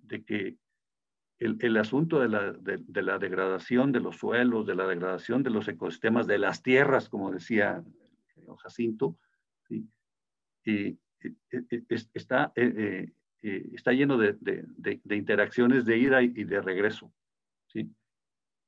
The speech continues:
De causas y efectos, que al final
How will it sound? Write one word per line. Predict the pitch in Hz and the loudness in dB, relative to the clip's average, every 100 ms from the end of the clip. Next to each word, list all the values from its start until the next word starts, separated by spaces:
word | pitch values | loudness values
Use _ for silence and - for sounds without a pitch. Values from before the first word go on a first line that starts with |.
| _ _ _ | _ _ _
De | 104 107 | -6 0
causas | 123 139 147 131 110 | 2 2 0 0 0
y | |
efectos, | - 127 131 - 85 - _ _ _ _ - | 0 0 -2 -2 -4 -4 _ _ _ _ -2
que | 117 | 0
al | 95 | 0
final | - 113 104 135 143 | 0 4 6 6 2